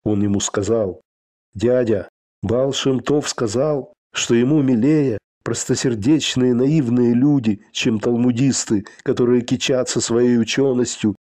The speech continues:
и считают себя совершенством". И он начал рассказывать ему об Баал Шем Тове и его последователях.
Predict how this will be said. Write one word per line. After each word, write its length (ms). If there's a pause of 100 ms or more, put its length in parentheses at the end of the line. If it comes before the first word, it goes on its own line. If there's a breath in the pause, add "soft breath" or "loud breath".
и 80
считают 560
себя 300
совершенством". 1000 (840)
И 80
он 480
начал 440
рассказывать 840
ему 400 (280)
об 160
Баал 320
Шем 360
Тове 480
и 100
его 320
последователях. 1080